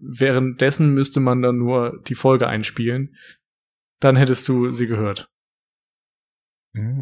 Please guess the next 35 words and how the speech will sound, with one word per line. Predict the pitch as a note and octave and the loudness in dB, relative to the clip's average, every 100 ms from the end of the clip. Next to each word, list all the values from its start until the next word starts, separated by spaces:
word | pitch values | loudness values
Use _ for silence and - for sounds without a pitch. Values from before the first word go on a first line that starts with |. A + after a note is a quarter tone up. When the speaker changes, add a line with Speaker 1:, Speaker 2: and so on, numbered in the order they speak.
| - | -8
Speaker 2:
klingt | - C3 - C3 | -2 0 0 2
irgendwie | B2 B2+ | 2 2
plausibel | A#2 - A2 G#2+ B2+ B2 | -2 2 4 4 2 2
und | A2 | 0
irgendwie | A2 A#2+ | -2 -2
auch | - | -2
nicht. | G2 F#2+ - | -2 -2 0
Also | G#2 | 4
genau | A#2 A2+ A2 | 6 6 6
richtig. | G2 G2 - F#2 - - - - _ _ - | 4 -2 -6 -14 -14 -20 -20 -20 _ _ 0
Speaker 1:
Genau | C#3 C3 B2+ | 4 6 4
wie | |
ein | A#2+ | -2
Jalo, | A2+ A2+ A2 B2+ | -2 -4 -6 -6
ja. | D3 A#2+ - - _ - | -6 -6 -10 -20 _ -4
Machen | A2 | 0
wir's | C3 | 4
Speaker 2:
Genau, | B2 G#2+ | 4 4
Speaker 1:
so. | B2+ - | 2 6
Speaker 2:
irgendwie | E3 E3 C#3 | 6 6 2
plausibel | - A#2+ A#2+ C3 B2 | 4 4 4 2 2
und | A2 | 2
irgendwie | A#2+ - | 2 2
auch | G#2 A2 | -2 0
nicht. | G#2 - | 0 0
Das | A2 | -2
ist | A2 | 0
eigentlich | A#2 B2 A#2+ | 2 2 0
ein | - - | -4 -2
schönes, | - C#3+ - C3 - - - C#4 | 2 4 6 6 4 -2 2 4
Speaker 1:
<laughs> | - C4+ | 4 4
Speaker 2:
schönes, | B2+ B2+ A#2+ | 6 6 4
äh, | B2 A#2 | 4 4
Gesamt-, | A#2 B2+ A#2+ B2 - - - - | 4 4 4 4 0 -8 -12 -6
äh, | A#2 B2 B2+ G2 C2 C2 D2+ | -4 -4 -4 -8 -10 -10 -10